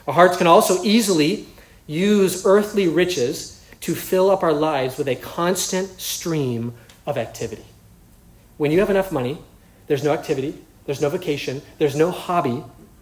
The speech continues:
that you have to say no to. You can, but you don't have to. And to the degree that our money fills up and floods our time,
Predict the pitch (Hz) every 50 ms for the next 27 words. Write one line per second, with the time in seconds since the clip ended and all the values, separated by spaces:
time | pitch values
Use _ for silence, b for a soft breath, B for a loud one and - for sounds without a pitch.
0 | - - - - - 147 147 147 143 143 170 185 190 190 170 - - - - 180
1 | 190 180 - - 160 - - 147 120 117 117 117 107 101 101 - - - - -
2 | - - - - - - - - - - 196 214 185 165 165 170 - - - -
3 | - 131 131 127 131 147 - - - - - - - - - - - - - -
4 | b b b b b b b b 180 156 - 180 160 156 151 143 160 202 247 220
5 | 180 156 156 147 156 147 147 147 151 165 180 196 190 165 139 139 160 - - B
6 | B B B B B B - - - - - - 180 196 214 233 226 220 - 190
7 | 185 190 - - 160 139 135 - - - - 165 170 175 190 185 170 151 - -
8 | 143 139 139 - - 139 139 143 165 208 247